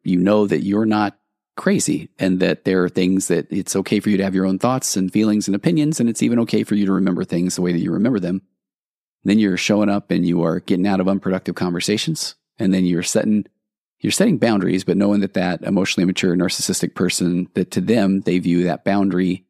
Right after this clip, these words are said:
as a challenge. We're gonna focus on that one here in just a second. And then number five, it's that you realize that you aren't gonna ever give them the aha moment or the epiphany, that that needs to come from them. That needs to be a them thing. That's not a you thing.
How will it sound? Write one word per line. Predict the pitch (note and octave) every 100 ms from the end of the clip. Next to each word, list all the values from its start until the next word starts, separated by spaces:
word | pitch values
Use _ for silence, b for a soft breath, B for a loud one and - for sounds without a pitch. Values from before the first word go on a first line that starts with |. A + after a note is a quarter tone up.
| _ -
as | F#2 E2+ F2
a | -
challenge. | - - C3+ G#2 - - -
We're | - G2
gonna | F#2
focus | - G#2+ F#2+ G2+
on | F#2+
that | F#2+
one | F#2
here | G2+ E2 E2 -
in | F2+
just | -
a | -
second. | F#2 F#2+ E2+ - _ _ _ -
And | A2
then | B2
number | C3+
five, | B2 D3 B2 A2 A2 A2
it's | - - - _ _ _
that | G#2+ G#2
you | A2 G2
realize | G2 F#2+ F#2+ -
that | E2+ - _ _ _
you | G#2 G2+ G2+
aren't | F#2+ G2 - - - - _
gonna | G2 F#2+
ever | F#2 F#2+
give | F#2+ F2
them | F#2 F2+
the | F2
aha | E2+ F2 F2
moment | F2+ E2 D#2
or | F#2
the | C2+
epiphany, | - E2+ - D#2 G#2
that | F#2+
that | F#2 E2+
needs | F2+ F2+
to | -
come | - D3 A2 G#2+ - _ _ _
from | - G#2 G2+
them. | E2+ - - -
That | E2
needs | F2+ -
to | F2+
be | F2+ E2
a |
them | G#2 F#2+ F2
thing. | F2 D#2+ E2 F2+
That's | E2 -
not | E2+
a | D#2+
you | G#2
thing. | C3+ D#2+ D2